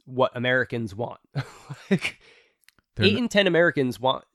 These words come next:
Speaker 1: inflation to be fought because there's higher prices that they can't sustain.
Speaker 2: Wouldn't
Speaker 1: That's
Speaker 2: that,
Speaker 1: a
Speaker 2: wouldn't that be ten out of ten Americans would want that?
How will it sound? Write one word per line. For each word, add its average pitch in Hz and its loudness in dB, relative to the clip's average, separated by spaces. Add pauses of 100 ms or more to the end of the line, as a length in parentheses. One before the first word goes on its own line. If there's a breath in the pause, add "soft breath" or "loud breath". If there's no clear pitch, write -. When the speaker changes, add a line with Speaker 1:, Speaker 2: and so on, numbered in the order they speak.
(200)
Speaker 1:
inflation 147 -2
to 135 -2
be 127 -4
fought 160 4
because 156 0
there's 151 2
higher 147 0
prices 143 -4
that 120 -8
they 131 -4
can't 139 -6
sustain. 107 -6 (500)
Speaker 2:
Wouldn't 139 2
Speaker 1:
That's 175 4
Speaker 2:
that, - -4
Speaker 1:
a - -20 (220)
Speaker 2:
wouldn't 123 -10
that 160 0
be 151 2
ten 107 -2
out 113 0
of 127 -2
ten 135 -4
Americans 135 -8
would 127 -8
want 131 -6
that? 131 -8